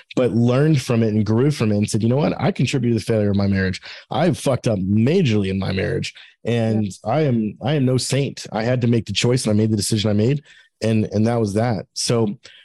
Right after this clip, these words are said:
Speaker 1: you know, what we're gonna, what we wanna do now is just, like, fast forward and, you know, getting to the point where you met me. And now what I want,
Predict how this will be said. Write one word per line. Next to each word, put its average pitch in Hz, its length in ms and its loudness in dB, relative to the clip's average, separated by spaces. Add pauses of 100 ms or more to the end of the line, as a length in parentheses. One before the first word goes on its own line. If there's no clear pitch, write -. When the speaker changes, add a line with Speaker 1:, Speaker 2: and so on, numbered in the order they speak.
(200)
Speaker 1:
you 147 80 2
know, 135 260 0 (220)
what 180 180 -2
we're 196 180 2
gonna, 139 180 -2
what 147 120 -2
we 131 60 -6
wanna 165 180 0
do 156 100 2
now 147 160 2
is 123 80 -2
just, 117 140 -4
like, 127 120 -2
fast 135 280 -2
forward 120 420 0
and, 110 340 -2 (520)
you 127 80 -2
know, 117 340 -2
getting 156 260 0
to 156 80 2
the 143 60 0
point 139 220 -2
where 131 100 2
you 120 220 0
met 123 240 -2
me. 117 460 0
And 110 400 0 (960)
now 165 300 -4
what 254 80 4
I 254 40 4
want, 180 160 0